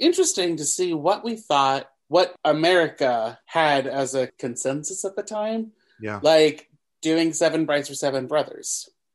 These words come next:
Speaker 2: Mm-hmm.
Speaker 1: They thought that was fine. And obviously the brothers, l-,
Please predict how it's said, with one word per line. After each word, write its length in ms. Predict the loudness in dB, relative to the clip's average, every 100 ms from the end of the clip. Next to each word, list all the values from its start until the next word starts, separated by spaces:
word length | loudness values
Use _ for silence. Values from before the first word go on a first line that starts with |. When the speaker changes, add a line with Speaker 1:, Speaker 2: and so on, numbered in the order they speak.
| -16
Speaker 2:
Mm-hmm. 200 | -12 -14 -16 _ _ _
Speaker 1:
They 440 | 4 6 6 6 2 0 -12 -4 2
thought 260 | 4 4
that 220 | 4 2
was 200 | 0 -2
fine. 440 | 2 4 2 -2 -6
And 280 | -2 -2 0
obviously 1000 | 0 0 -2 -2 -2 0 2 0 -2 -8 _ _ _
the 100 | -4
brothers, 460 | 2 4 4 0 -2
l-, 260 | -4 -6